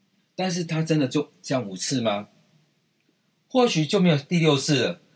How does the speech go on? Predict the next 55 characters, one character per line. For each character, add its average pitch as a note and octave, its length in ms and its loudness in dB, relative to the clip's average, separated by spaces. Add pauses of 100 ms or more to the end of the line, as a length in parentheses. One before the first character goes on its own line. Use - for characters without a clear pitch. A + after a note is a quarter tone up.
(240)
或 G#3+ 180 0
许 C3+ 440 0 (180)
他 E3+ 120 0
只 A#2+ 120 -6
出 C#3 180 0
来 B2+ 60 4
两 F#2 200 0
次。 F#2+ 320 -4 (360)
你 A3+ 140 2
有 A#3 80 4
没 G#3 80 4
有 G#3 80 4
把 E3+ 200 4
握 F#3 140 6
住 F3+ 140 4
那 F3 120 6
个 D3+ 60 4
机 D3+ 220 2
会？ C#3+ 300 2 (180)
你 E3 140 4
有 D#3+ 120 6
没 D#3 60 4
有 D#3 60 4
把 C3+ 220 2
握 C#3 120 4
住 C#3 140 -2
那 C#3 80 4
个 B2+ 60 4
机 B2 240 -2
会？ C#3 320 4 (200)
像 E3+ 240 4
这 F#3 240 0
两 B2 180 4
个 B2 80 2
瞎 C3+ 280 4
子 A#2+ 220 2
一 A#2+ 60 4
样， B2 260 4 (400)
看 F#3 180 4
到、 F3 180 6
听 F3+ 180 4
到 F3+ 140 6
的 D3 80 6
时 C3+ 120 2
候， C#3 380 4 (160)
听 D3+ 100 2
到 D3+ 120 6
的 C3+ 60 2
时 C3 80 -2
候 C#3+ 200 4
就 D#3 120 -2
大 F3 120 4
喊 E3+ 180 6
：“主 F#3 220 -2
啊， F3 480 2